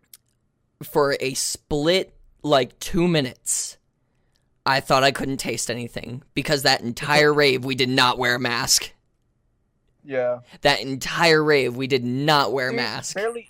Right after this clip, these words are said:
Speaker 2: anyone wore a mask.
Speaker 1: Oh, no one. It, ba-, yeah, barely anyone did. I saw, like, a
Speaker 2: Like
Speaker 1: few select people wearing masks,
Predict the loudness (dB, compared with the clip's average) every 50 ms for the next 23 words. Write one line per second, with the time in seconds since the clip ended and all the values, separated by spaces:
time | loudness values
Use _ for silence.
0 | _ -12 -12 -10 -10 -12 -16 -16 -14 -14 -14 -10 -10 -10 -10 -10 -12 -14 -16 -16
1 | -16 -16 -18 -18 -12 0 4 6 6 6 8 8 8 8 10 8 4 2 0 -4
2 | -6 -8 -8 -6 -8 -10 -10 -10 -6 -2 0 0 0 0 -2 2 2 2 2 2
3 | 2 0 0 2 2 0 -2 -2 -4 -4 -4 -4 -4 -6 -6 -8 -10 -12 -12 -10
4 | -8 -6 -6 -6 -2 -2 0 0 0 0 -2 -6 -6 -8 _ -10 -4 -4 -4 -4
5 | -4 _ _ -6 -4 -2 0 0 2 2 2 4 4 4 4 2 0 -6 -14 -10
6 | -8 -8 -4 -2 -2 -2 0 0 0 0 0 -2 -4 -4 -4 -4 -4 -4 -6 -6
7 | -6 -6 -8